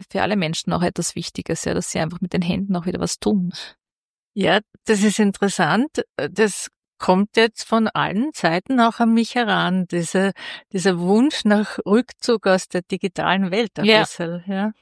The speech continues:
Speaker 2: Mhm.
Speaker 1: Und das ist verrückt. Ich habe im digitalen Marketing auch gearbeitet, aber sogar ich dachte mir, ich will eigentlich was anderes machen.
Speaker 2: Mhm,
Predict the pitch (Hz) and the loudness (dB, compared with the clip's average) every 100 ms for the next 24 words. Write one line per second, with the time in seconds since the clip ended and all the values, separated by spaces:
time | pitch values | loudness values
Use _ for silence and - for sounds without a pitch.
0 | _ _ _ _ 190 185 180 233 - _ | _ _ _ _ -2 0 0 -2 -6 _
1 | _ _ _ _ 196 190 190 196 208 220 | _ _ _ _ -4 -2 -2 -2 2 0
2 | - 190 202 190 185 196 185 175 175 175 | 0 -2 0 0 0 0 2 4 2 -2
3 | 180 180 165 - - 185 202 185 170 170 | -4 -2 -2 -2 2 4 4 2 0 0
4 | 175 190 180 175 - - - - - 180 | -2 -2 -2 -2 -6 -6 -6 -4 -4 0
5 | 180 180 - - - _ - - 190 175 | 2 0 -4 -20 -20 _ -16 -2 0 0
6 | - 202 185 190 196 - - 226 226 - | -2 -4 -2 0 -2 -2 -2 -2 -4 -8
7 | _ 208 190 185 190 202 | _ 2 4 4 2 0